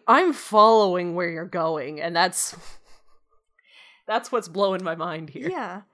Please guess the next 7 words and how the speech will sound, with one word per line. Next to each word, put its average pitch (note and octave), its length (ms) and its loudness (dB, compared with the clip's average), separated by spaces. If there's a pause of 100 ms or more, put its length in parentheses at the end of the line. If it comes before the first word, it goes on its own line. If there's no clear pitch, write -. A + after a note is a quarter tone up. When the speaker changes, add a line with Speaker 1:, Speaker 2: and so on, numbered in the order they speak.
(220)
Speaker 2:
Just - 340 -8
that B3+ 180 0
you A#3+ 200 -6
follow, C4+ 640 2 (200)
you A#3 100 -8
follow D4+ 380 -2
Claire. A#3+ 580 -2